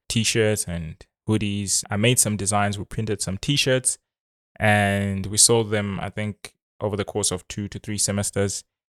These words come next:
And everything, uh, from there is just history. I went into layout design, I went into motion design, and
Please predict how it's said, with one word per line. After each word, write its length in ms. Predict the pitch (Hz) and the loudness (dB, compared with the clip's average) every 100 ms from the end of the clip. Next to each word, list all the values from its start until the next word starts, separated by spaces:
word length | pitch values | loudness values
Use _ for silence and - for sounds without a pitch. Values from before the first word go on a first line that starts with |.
| _ _ - | _ _ 2
And 220 | 113 113 | 4 4
everything, 480 | 170 139 131 117 - - | 4 4 2 0 -4 -4
uh, 380 | - 104 - - - - | 0 0 -2 -10 -16 -10
from 220 | - 117 | -2 0
there 200 | 107 110 | 2 2
is 120 | 107 95 | 2 2
just 220 | 107 - | 2 2
history. 680 | 104 - - 101 101 98 95 - | 0 -4 -4 -2 -2 -4 -8 -6
I 120 | 95 | -2
went 180 | 98 104 | 0 0
into 220 | 104 104 | -4 -4
layout 420 | 101 101 95 98 | 0 2 0 -2
design, 540 | - 92 95 92 92 95 | -4 -4 -2 0 0 -2
I 80 | 92 | -2
went 260 | 95 - | -4 -6
into 360 | 90 - - 80 | -8 -10 -10 -6
motion 360 | 92 98 95 | -4 -4 -6
design, 680 | 98 98 101 90 92 90 92 | -8 -6 -2 0 0 -2 -4
and 200 | 87 87 | -6 -8